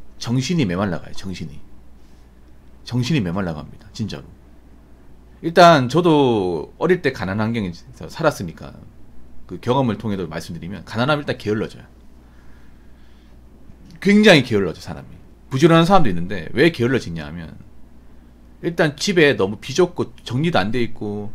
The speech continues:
가난한 집 가보면 항상 보면 짐이 쌓여 있어요. 짐이 쌓여 있고 벌레 같은 것도 많고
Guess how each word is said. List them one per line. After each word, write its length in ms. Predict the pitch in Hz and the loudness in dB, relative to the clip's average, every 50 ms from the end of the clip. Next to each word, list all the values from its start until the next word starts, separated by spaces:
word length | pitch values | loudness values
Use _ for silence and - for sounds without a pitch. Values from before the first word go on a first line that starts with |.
| - - - | -8 -10 -8
가난한 320 | - 120 139 160 180 190 | -2 0 2 4 4 4
집 100 | 170 - | 2 0
가보면 320 | - - 113 131 127 120 117 | 0 0 0 2 0 -2 -2
항상 240 | 156 165 160 135 | -2 -2 -2 -4
보면 320 | 123 127 127 117 104 - - - - - - - | -4 -4 -4 -4 -6 -6 -10 -14 -18 -18 -14 -8
짐이 200 | - 147 156 160 | -4 -2 -2 -2
쌓여 220 | - - 143 160 | 0 2 2 4
있어요. 280 | 147 - - - - - - - - - - - - - - - - - - - - - - - - - | 2 2 0 -4 -12 -14 -14 -16 -16 -16 -16 -16 -16 -18 -18 -18 -20 -20 -20 -20 -20 -20 -20 -20 -20 -16
짐이 220 | - - 143 156 160 | -8 -4 -2 -2 0
쌓여 260 | - 175 156 165 151 | 2 4 4 4 4
있고 420 | 117 - - - 139 110 85 - - - - - - - - - - - | 2 0 -2 -6 -8 -8 -10 -12 -16 -20 -20 -20 -20 -20 -20 -18 -18 -8
벌레 260 | - 117 123 147 165 160 | 0 4 6 6 8 8
같은 240 | 151 143 - 151 | 6 6 4 0
것도 180 | 139 147 - 156 | -2 -2 -2 -2
많고 440 | 139 - 76 - - - 110 104 | -2 -4 -6 -10 -14 -14 -14 -14